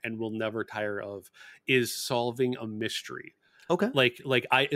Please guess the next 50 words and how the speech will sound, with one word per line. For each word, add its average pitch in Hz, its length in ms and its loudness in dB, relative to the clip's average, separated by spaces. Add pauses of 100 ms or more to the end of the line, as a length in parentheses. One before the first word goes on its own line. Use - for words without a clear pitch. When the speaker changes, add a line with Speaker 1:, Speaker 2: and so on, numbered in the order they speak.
(100)
Speaker 1:
like, 139 160 2
if, 139 200 -2
if 131 160 -2
you're, 156 160 -2
if 143 140 2
you're 160 100 2
sitting 165 200 -2
there 151 80 0
doing 131 160 0
something, 147 180 -6
you 127 100 -2
go, 127 160 2
"Oh, 127 100 2
I 120 60 2
can't 131 240 -2
figure 131 140 0
this - 200 -2
out," 123 280 2
I 120 160 2
will 123 180 0
just 120 240 -2
start, 123 320 -2
like, 120 180 0
even 180 200 2
if 185 120 -4
I 165 140 0
know 139 320 0
absolutely 143 600 -2
squat 120 880 0
about 117 240 0
the - 80 -6
subject 110 360 -4
matter, 101 260 -4
I'll 123 160 4
sit - 100 -8
there 131 100 2
going, 123 220 0
"Well, 156 100 -4
let's 170 140 -2
try 185 180 -2
this, 185 240 -2
let's - 120 -14
try 123 140 -6
that, 127 180 2
let's 95 120 -18
do 120 100 -8
that, 113 160 -2
let's 107 140 -10
do 113 80 -12
that." 117 220 0